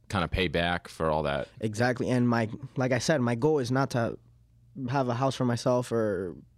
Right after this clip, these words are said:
Speaker 2: in the next few years. It's just, my goal is to retire her. If I can retire her in the next three years, I'll be happy with myself.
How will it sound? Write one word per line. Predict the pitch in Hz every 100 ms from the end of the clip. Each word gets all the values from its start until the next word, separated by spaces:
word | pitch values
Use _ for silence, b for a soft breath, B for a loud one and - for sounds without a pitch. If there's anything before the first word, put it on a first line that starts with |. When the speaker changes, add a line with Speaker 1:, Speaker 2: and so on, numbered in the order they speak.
| _ -
Speaker 2:
in | 135
the | 123
next | 127 -
few | - 120
years. | 123 131 113
It's | 110
just, | - 113 -
my | 110
goal | 107 117
is |
to | -
retire | 113 - 113
her. | 107 107 - B B B B B
If | -
I | 139
can | 156
retire | 175 165 156
her | 139
in | 139
the | 139
next | 139 -
three | 135
years, | 135 113
I'll | 113
be | 117
happy | 120 120
with | 113
myself. | 104 117 110 -